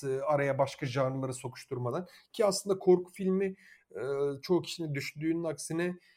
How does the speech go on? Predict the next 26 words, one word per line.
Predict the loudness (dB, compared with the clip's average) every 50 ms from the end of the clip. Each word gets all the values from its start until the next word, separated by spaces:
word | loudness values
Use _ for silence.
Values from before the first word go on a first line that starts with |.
| _ _ _
başka | 4 4 4 4 2 -2 -6 -6 -6 -6
türlerle, | -4 -4 -2 -2 0 0 0 2 2 0 0 2
başka | 0 0 0 -2 -6 -6 -4 0
alt | 2 2 2 0 -2 -8
janrlarla | -2 2 4 4 4 4 2 2 2 2 4 4 4 4 2 0 -2 2
ortak, | 2 2 2 2 2 0 0 0 -2 -6 -16 -20 _ _ _ _ _ _ _ _ -8
e, | -4 -2 0 0 0 0 -2 -6 -8 -6
karışık | -2 0 0 0 0 -4 -6 -8
şeyler | -4 -2 -2 0 0 0 -2 -4 -6 -10 _ _ -20 -20 -20 _ _
çık-, | -16 -16 -14 -16 -12
bir | -8 -6 -4 -4 -4 -6
eserler | -6 -6 -4 -4 -2 0 2 2 2 0
çıkartmaya | -2 -2 -2 -2 -2 -2 -2 -4 -4
çok | -4 -4 -6 -4
müsaittir | -4 -6 -6 -2 0 0 0 0 0 -2 -2 0
aslında. | 0 0 0 -4 -8 -10 -6 -4 -4 -4 -6 -10 _ _ _ _ 6
Böyle | 8 8 8 8 4
düşününce, | 2 0 -2 -2 -2 -2 -2 -4 -2 -2 -2 -2 -2 -4 -8 _ _ _ _ _ _ _ -14 -10 -6
e, | -4 -4 -2 -2
bu | -2 -2
şekilde | -2 -2 -2 0 2 6 8 8
yapması | 8 8 6 2 -4 -8 -4 -2 -2
aslında | -2 -2 -2 -2 0
biraz | 0 0 0 0 -4
korku, | -6 0 2 4 4 4 2 -2 -2 -2 0 0 -2 -4 -6 -4
gizem, | -2 -2 2 4 6 6 6 6 4 0 -6 -8